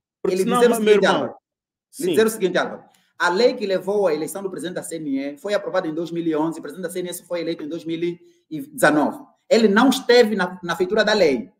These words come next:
Speaker 2: ele nunca foi deputado. Então ele foi eleito,
Speaker 1: O problema
Speaker 2: concorreu com base numa
Speaker 1: Dois
Speaker 2: lei que já
Speaker 1: minutos, André.
Speaker 2: existia antes dele ser o que é. É só para ter isso claro.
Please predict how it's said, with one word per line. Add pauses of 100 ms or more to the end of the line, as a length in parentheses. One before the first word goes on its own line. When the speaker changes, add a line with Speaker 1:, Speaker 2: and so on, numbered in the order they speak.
(140)
Speaker 2:
ele
nunca
foi
deputado. (320)
Então
ele
foi
eleito,
Speaker 1:
O
problema
Speaker 2:
concorreu (140)
com
base
numa
Speaker 1:
Dois
Speaker 2:
lei
que
já
Speaker 1:
minutos,
André.
Speaker 2:
existia
antes
dele
ser
o
que
é. (800)
É
só
para
ter
isso
claro.